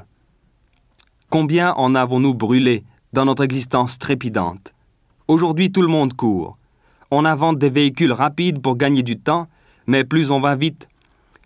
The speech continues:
moins on a de temps. Il y a de nombreux panneaux stop sur la route du chrétien qui l'invitent à s'arrêter pour reprendre son souffle,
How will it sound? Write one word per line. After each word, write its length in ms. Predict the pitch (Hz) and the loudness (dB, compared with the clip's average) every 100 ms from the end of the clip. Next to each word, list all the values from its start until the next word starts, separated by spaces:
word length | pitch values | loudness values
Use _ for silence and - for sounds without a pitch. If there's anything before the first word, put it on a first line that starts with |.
| - | -4
moins 340 | 113 147 160 | 0 2 2
on 100 | 143 | 2
a 80 | 135 | 2
de 120 | 123 | 0
temps. 320 | 104 - 80 - _ _ _ _ _ _ _ - 147 | -2 -4 -8 -12 _ _ _ _ _ _ _ 0 0
Il 100 | 156 | 2
y 60 | |
a 40 | 170 | 0
de 100 | 139 | 2
nombreux 360 | 143 160 147 | 2 2 0
panneaux 260 | 147 143 135 | 0 2 0
stop 340 | 127 - 117 | -2 -4 -4
sur 200 | - 123 | -2 0
la 80 | 120 | 0
route 180 | 117 123 | 0 -2
du 80 | 120 | -2
chrétien 500 | 123 117 - 117 110 | -4 -4 -2 -2 -2
qui 140 | - | 0
l'invitent 400 | 127 139 135 151 | 0 0 -2 -2
à 80 | 127 | -2
s'arrêter 540 | - 147 143 127 156 | -2 -2 -2 0 -2
pour 260 | 143 131 104 | 0 -2 0
reprendre 560 | 135 127 143 139 131 127 | -4 -2 -2 -2 -2 -2
son 220 | 131 120 | -2 -2
souffle, 440 | - 143 - 101 | -2 -2 -4 -10